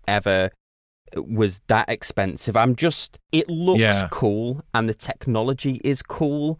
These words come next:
Speaker 1: Apparently, there's
Speaker 2: yeah.
Speaker 1: no watch that's ever used this, this type of new movement. There's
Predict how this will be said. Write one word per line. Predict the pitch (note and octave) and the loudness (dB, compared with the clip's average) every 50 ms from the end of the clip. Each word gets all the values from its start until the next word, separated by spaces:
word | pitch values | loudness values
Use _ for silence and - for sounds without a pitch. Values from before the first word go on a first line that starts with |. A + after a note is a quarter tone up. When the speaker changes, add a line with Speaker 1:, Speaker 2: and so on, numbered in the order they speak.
| - | 2
Speaker 1:
Apparently, | F3 E3 E3 - B2+ B2+ | 2 2 2 2 0 2
there's | G2+ G#2+ G2 F2+ G#2 | 2 2 2 4 4
Speaker 2:
yeah. | A#2 | 4
Speaker 1:
no | A#2 A2+ A2+ A2 A2 | 4 4 4 4 2
watch | G#2 G2+ A2 A2 - - - - - | 2 2 2 2 2 0 -6 -6 -6
that's | - - - - - | -6 -6 -6 -2 0
ever | A2+ G2+ G2+ | 0 0 0
used | G2+ F#2+ F2+ G2 G2 G2 G2 F#2+ F2+ - - - - - - - - | -2 -4 -4 -6 -4 -4 -4 -4 -6 -8 -12 -18 -20 -16 -16 -14 -2
this, | - G2+ G2 - - - - - - - _ - - - - | 0 0 0 0 -4 -6 -8 -8 -10 -14 _ -20 -18 -12 -6
this | G#2+ - A#2 G#2+ - - | 0 0 0 0 0 -8
type | - - G#2 G#2 G2 - - | -6 -2 -2 -2 0 -2 -4
of | G2 G2+ | -2 0
new | G2 G2 F#2+ | 0 0 2
movement. | F#2+ G2 G#2 G#2+ - A#2 G#2 - | 2 2 0 0 0 -2 -2 0
There's | G#2 F#2+ - - - - - - | -2 -2 -2 -6 -14 -18 -20 -20